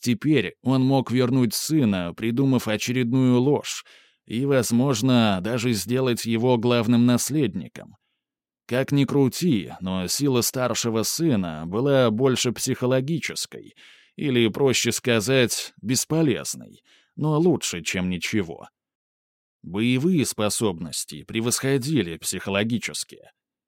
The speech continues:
Чтобы хоть как-то оставаться на плаву, Константину приходилось много лет изучать основы боя с обычным оружием,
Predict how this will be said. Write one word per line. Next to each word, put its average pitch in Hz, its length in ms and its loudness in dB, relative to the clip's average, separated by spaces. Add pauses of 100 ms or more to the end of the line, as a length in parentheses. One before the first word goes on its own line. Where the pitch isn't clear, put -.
(300)
Чтобы 147 400 -2
хоть 135 260 2
как-то 127 460 -2
оставаться 120 640 -2
на 113 140 2
плаву, 113 680 0
Константину 123 800 2
приходилось 120 840 0
много 113 340 2
лет 120 320 2
изучать 113 560 -2
основы 113 480 0
боя 120 340 2
с 107 120 -2
обычным 117 520 0
оружием, 113 640 -2